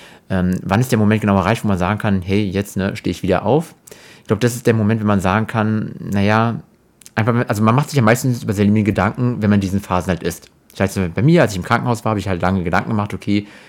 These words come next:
wie soll mein Leben jetzt irgendwie ablaufen, wie soll es weiter gestalten? Und dann gab's halt den Moment, ähm, natürlich auch relativ früh natürlich bei mir, wo ich gesagt habe, okay, jetzt geht's halt weiter. Und ich glaube, es ist einfach bei jedem,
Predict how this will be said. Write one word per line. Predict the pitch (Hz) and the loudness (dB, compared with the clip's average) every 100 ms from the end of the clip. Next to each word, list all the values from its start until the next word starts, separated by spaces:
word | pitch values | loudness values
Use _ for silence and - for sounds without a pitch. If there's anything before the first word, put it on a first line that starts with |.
| - | -8
wie | - 98 | -2 0
soll | 92 | 0
mein | 90 | 0
Leben | 90 90 | 0 -2
jetzt | 85 | -4
irgendwie | 92 - | -6 -6
ablaufen, | - 85 85 | -6 -4 -4
wie | |
soll | 82 85 | -4 -4
es | 78 | -4
weiter | 76 | -6
gestalten? | 80 - 80 80 78 | -6 -8 -8 -8 -8
Und | 82 | -6
dann | 98 | -4
gab's | 104 | -4
halt | 104 95 | -4 -4
den | |
Moment, | 90 101 147 165 - | -2 -2 -2 -6 -8
ähm, | 98 101 101 | -6 -4 -4
natürlich | - - - | -8 -12 -16
auch | - - - _ _ - | -16 -20 -20 _ _ -6
relativ | 90 - | -4 -4
früh | - 123 | 0 2
natürlich | 127 120 113 | 4 2 0
bei | 113 | 0
mir, | 113 120 | 0 -2
wo | 98 | -4
ich | |
gesagt | - 92 90 | -4 -4 -4
habe, | 95 | -4
okay, | 85 - 127 - - - - - | -6 -2 -4 -4 -14 -20 -8 -4
jetzt | 90 | -2
geht's | 101 107 | -2 -2
halt | 101 | 2
weiter. | 143 151 98 143 196 - - - | 4 4 2 0 -2 -10 -20 -14
Und | - | -4
ich | |
glaube, | 98 104 | 2 4
es | 117 117 | 4 2
ist | 107 | -2
einfach | 104 107 | -2 0
bei | 98 | -2
jedem, | 92 107 127 143 | 0 0 2 0